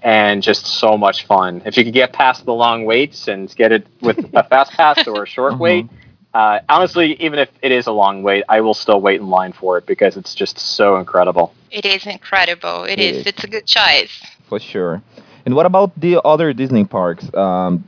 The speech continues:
Speaker 2: do you have a, would you, would you say a different attraction if you wouldn't have to name a, a favorite one?
Speaker 1: I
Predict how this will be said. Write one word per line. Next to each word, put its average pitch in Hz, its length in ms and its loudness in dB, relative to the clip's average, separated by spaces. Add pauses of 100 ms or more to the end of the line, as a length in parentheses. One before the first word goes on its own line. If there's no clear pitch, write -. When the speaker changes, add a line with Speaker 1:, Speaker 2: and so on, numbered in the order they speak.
(120)
Speaker 2:
do 95 80 -8
you 113 100 -4
have 113 200 0
a, 107 60 -2 (360)
would 107 200 -2
you, 110 260 -2
would 104 160 -4
you 120 80 -2
say 117 260 -2
a 120 40 2
different 120 380 -4
attraction 143 500 -2
if - 140 -10
you 104 120 -6
wouldn't 101 200 -4
have 101 180 -4
to - 100 -14
name 104 220 2
a, 101 140 -2
a 95 180 -4
favorite 104 380 -8
one? 165 240 0 (200)
Speaker 1:
I 110 220 2